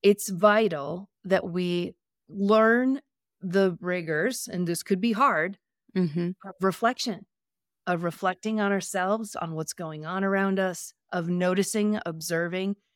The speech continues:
Speaker 1: being a gentle and kind observer, not, like, on an interior witch hunt of all the things I did wrong.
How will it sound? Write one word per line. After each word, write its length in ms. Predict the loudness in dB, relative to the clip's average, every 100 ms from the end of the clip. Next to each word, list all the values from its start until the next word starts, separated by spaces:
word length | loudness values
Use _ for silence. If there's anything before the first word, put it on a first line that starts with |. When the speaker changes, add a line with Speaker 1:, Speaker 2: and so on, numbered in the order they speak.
| _
Speaker 1:
being 280 | 0 2 4
a 80 | 4
gentle 500 | 2 2 2 2 2
and 160 | 0 -4
kind 360 | -4 0 2
observer, 560 | 0 -2 -4 -4 -6 -10
not, 280 | -6 -4 -2
like, 180 | -2 0
on 140 | 0
an 100 | 0
interior 500 | -2 -2 0 2 2 2
witch 240 | 0 -4
hunt 240 | -8 -8 -8
of 120 | -4
all 180 | 0 0
the 80 | -2
things 240 | -4 -2
I 80 | -2
did 180 | 0 0
wrong. 380 | 0 0 0